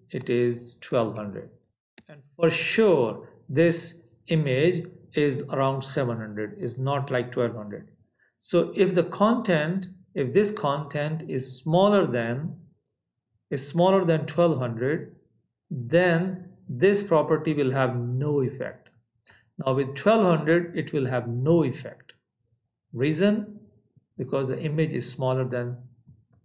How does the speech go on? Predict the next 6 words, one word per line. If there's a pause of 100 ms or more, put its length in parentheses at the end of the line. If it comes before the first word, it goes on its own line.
(560)
even
if
I
say
nine
hundred,